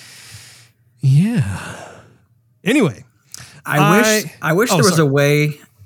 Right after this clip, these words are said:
Speaker 2: I'm sorry. So, I'm so sorry to cut you off. I was, I just wanna tell you something real quick.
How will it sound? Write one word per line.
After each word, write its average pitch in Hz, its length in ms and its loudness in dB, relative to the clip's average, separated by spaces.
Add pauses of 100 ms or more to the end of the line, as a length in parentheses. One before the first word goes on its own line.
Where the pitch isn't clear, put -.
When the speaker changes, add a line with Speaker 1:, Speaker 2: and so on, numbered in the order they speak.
Speaker 2:
I'm 156 140 -2
sorry. 175 340 -2
So, - 140 -2
I'm 190 140 2
so 190 140 0
sorry 170 200 0
to 143 60 -2
cut 147 200 -2
you 151 60 0
off. 131 200 -2 (300)
I 160 140 0
was, 156 200 0
I 147 120 -2
just 156 120 -2
wanna 165 140 2
tell 160 160 0
you 151 60 0
something 147 180 -2
real 143 100 0
quick. 143 320 -4